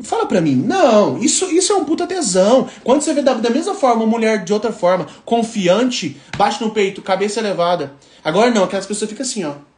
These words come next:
Igual uma criança, pelo amor de Deus. Pelo amor de Deus. Pelo amor de Deus. Isso em duplo, tá? É confiança. O que que é confiança? Primeiro é linguagem corporal,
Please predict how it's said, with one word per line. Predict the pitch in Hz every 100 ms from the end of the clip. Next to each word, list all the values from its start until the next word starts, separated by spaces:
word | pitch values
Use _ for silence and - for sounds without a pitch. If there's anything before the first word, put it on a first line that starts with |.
| _ _ _ _ _ 170
Igual | 175 302
uma | 349
criança, | 247 185 254 339 - 156
pelo | 247
amor | 302 277
de | 220
Deus. | 127 107 - - - - -
Pelo | 233
amor | 220 190
de | 175
Deus. | 127 - - - _ _ _ -
Pelo | 208 226 208
amor | 165 143
de | 120
Deus. | 104 - - -
Isso | 214 247 254 233
em | 226
duplo, | 156 165 135 117 107
tá? | - 147 175 - _ - -
É | 185 208
confiança. | - 233 202 214 214 180 160 151 -
O |
que | 214
que | 240
é |
confiança? | 226 190 185 185 220 247
Primeiro | - 202 208
é | 208
linguagem | 202 196 190
corporal, | 202 196 160 117 -